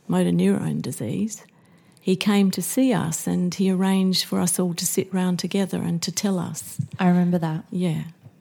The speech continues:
Speaker 1: which was pretty remarkable when you think about it,
Speaker 2: Mm.
Speaker 1: because we'd been divorced for quite a long time.
Speaker 2: Yeah.
Speaker 1: And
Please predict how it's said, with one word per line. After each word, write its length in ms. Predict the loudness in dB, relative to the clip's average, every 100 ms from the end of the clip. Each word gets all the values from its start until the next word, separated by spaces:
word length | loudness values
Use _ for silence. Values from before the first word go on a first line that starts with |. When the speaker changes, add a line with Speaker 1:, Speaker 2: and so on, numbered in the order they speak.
| _ _ _ _ -8 2
Speaker 1:
which 300 | 2 4 2
was 280 | 2 0 -10 _ _ _
pretty 300 | 0 2 4
remarkable 800 | 2 2 0 0 -4 -4 -6 -4
when 160 | -2 -2
you 80 |
think 260 | -2 -4 -2
about 380 | -2 -2 -2 2
it, 60 | 2
Speaker 2:
Mm. 80 |
Speaker 1:
because 380 | 4 2 0 -4 -12 _
we'd 260 | -2 -2 -2
been 420 | -2 0 -2 -4 -10 -20 -20 -20 -20 _
divorced 840 | -4 2 4 4 2 -4 -10 -12 -20 _ -10
for 120 | -8
quite 300 | -2 0 2
a 40 | 2
long 220 | 0 0
time. 580 | 0 0 0 0 -2 -4 _
Speaker 2:
Yeah. 480 | 6 8 6 2 -2 -4 -18 0
Speaker 1:
And 580 | 2 4 4 2 0 -4